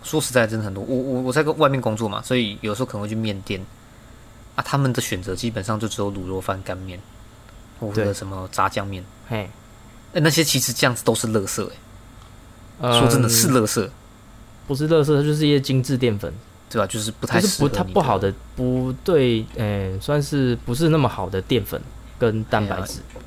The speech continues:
Speaker 2: 还有很多油脂。
Speaker 1: 因为你像卤肉饭，它真的就是精致淀粉嘛，白饭。
Speaker 2: 对。
Speaker 1: 加卤汁。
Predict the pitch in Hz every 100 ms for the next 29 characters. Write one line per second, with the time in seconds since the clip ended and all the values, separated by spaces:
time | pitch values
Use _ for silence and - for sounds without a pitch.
0 | - - 113 107 101 104 117 120 120 117
1 | 127 123 120 113 120 123 - - 127 117
2 | 113 110 113 110 104 101 - - - -
3 | - - - 104 117 - - - - -
4 | - - - 69 - - - - - -
5 | 117 113 107 92 - 95